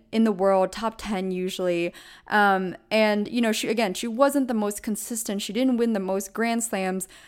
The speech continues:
Um, she had very memorable moments, but again, because of her looks and then still being top ten, top fifteen in the world, she remained within the conversation of, you know, women's tennis and who,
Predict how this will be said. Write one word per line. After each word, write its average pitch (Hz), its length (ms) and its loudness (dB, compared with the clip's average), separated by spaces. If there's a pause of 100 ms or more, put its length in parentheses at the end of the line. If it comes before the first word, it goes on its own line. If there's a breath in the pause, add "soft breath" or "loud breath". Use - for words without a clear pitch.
(120)
Um, 196 240 2
she 254 140 -2
had 233 260 2 (100)
very 240 240 2
memorable 196 600 0
moments, 190 520 0
but 185 140 -4
again, 175 420 -2 (280 soft breath)
because 240 320 -2
of 202 120 -6
her 196 140 -4
looks 175 420 -4 (140)
and 196 140 -2
then 180 280 -4
still 214 300 -2
being 190 440 -4
top 196 260 -4
ten, 185 240 -6
top 175 240 -8
fifteen 185 280 -8
in 175 120 -4
the 165 80 -6
world, 170 440 -2 (280 loud breath)
she 233 260 -2
remained 180 600 -2
within 180 720 -4 (360 soft breath)
the - 80 -20
conversation 180 880 -4
of, 160 420 -6
you 175 80 -6
know, 165 160 -4
women's 170 420 -4
tennis 208 460 -6
and 160 320 -6
who, 170 400 -6